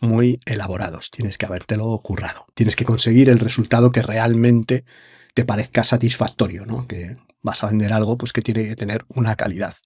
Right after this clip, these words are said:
Y tiene que ser versátil. Para eso, en el prompt tiene que haber, entre corchetes, las palabras que puedan ser variables. Tienes que haber probado el prompt y haber probado, pues, por ejemplo, si es, pues,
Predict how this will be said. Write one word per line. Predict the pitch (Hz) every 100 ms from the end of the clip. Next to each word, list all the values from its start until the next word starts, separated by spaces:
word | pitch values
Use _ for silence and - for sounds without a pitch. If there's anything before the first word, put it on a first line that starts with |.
| _ _ _ _
Y | 147
tiene | 131 151
que | 127
ser | 147 131
versátil. | 107 - 120 - 104 120
Para | - 107
eso, | 120 - 131 - _ _ _ -
en | 110
el | 110
prompt | 120 123 123 123
tiene | - 117 120
que | 110
haber, | 104 117 123 - _ _ _ _ _ _ _ _ _ -
entre | 107 - 110
corchetes, | - 101 - 139 117 117 - _
las | 120 107
palabras | - 117 123 135
que | -
puedan | 120 123 117
ser | - 123
variables. | 104 101 104 98 90 -
Tienes | - 117
que | -
haber | 117 120
probado | 120 113 117 107 - _ _ _ _ _
el | - 95
prompt | - 135 135 - _ _ _ _
y | 117
haber | 104 110
probado, | - 110 104
pues, | 98
por | - 123
ejemplo, | - 113 110
si | - 110
es, | 107 - _ _
pues, | - 110 -